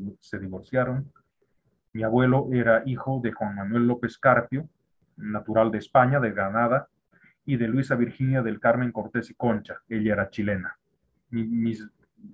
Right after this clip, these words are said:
abuelos tuvieron tres hijos, entre ellos mi padre, Álvaro Ramón José Tadeo López Ávila, María Sol López Ávila y María Amparo López Ávila. Aquí tenemos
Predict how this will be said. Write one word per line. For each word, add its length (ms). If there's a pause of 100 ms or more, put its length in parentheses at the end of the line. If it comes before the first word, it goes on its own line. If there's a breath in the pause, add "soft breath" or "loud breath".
(140)
abuelos 600
tuvieron 680 (200)
tres 260
hijos, 360
entre 300
ellos 440
mi 160
padre, 480 (480)
Álvaro 400
Ramón 340
José 260
Tadeo 300
López 360
Ávila, 420 (640)
María 380
Sol 260
López 320
Ávila 440 (120)
y 80
María 300
Amparo 360
López 380
Ávila. 220 (440)
Aquí 260
tenemos 520